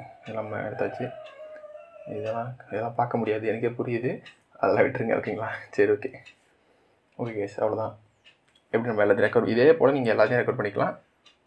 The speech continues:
அந்தந்த பிக்சருக்கு, அந்தந்த ஃபைலுக்கு ஏத்த மாதிரி time மட்டும் கொஞ்சம் consume ஆகும். அவ்வளோதான் இந்த video. இந்த வீடியோ முடிச்சுக்கிறேன். அடுத்து என்ன video போடலான்றது comment பாக்ஸில் comment பண்ணுங்க. video பிடிச்சா like and share, subscribe பண்ணிக்கங்க.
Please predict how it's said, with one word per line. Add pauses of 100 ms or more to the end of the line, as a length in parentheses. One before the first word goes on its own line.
(220)
அந்தந்த
பிக்சருக்கு,
அந்தந்த
ஃபைலுக்கு
ஏத்த
மாதிரி
time
மட்டும்
கொஞ்சம்
consume
ஆகும். (540)
அவ்வளோதான்
இந்த
video.
இந்த
வீடியோ
முடிச்சுக்கிறேன். (100)
அடுத்து
என்ன
video
போடலான்றது
comment
பாக்ஸில்
comment
பண்ணுங்க.
video
பிடிச்சா
like
and
share,
subscribe
பண்ணிக்கங்க.